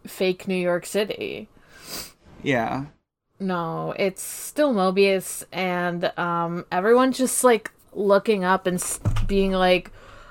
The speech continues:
Speaker 1: "What is happening?" 'Cause, like, I don't know, imagine, like, if you were in a city and there were just, like, these big, like,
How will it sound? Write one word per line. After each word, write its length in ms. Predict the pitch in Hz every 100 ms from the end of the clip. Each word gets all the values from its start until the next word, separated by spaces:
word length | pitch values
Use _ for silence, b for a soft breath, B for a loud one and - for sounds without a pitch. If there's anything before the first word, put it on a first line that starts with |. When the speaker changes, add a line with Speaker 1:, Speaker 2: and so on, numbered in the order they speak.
| B
Speaker 1:
"What 440 | 214 226 285 277 269
is 160 | 269
happening?" 1000 | 262 294 339 349 285 254 240 226 202 190
'Cause, 360 | - 202 185 -
like, 280 | 196 180 -
I 100 | 262
don't 100 | 311
know, 200 | 196 208
imagine, 480 | 214 202 214 220 220
like, 240 | 196 190 185
if 180 | 196 180
you 180 | 185
were 180 | 202 196
in 100 | 175
a 80 | 165
city 540 | 160 180 160 165 170 170 B B B
and 120 | 185 185
there 120 | 185
were 100 | 190
just, 240 | 185 196
like, 200 | 226 208
these 200 | 214 208
big, 560 | 165 - 175 180 180 175
like, 600 | 143 175 165 165 - -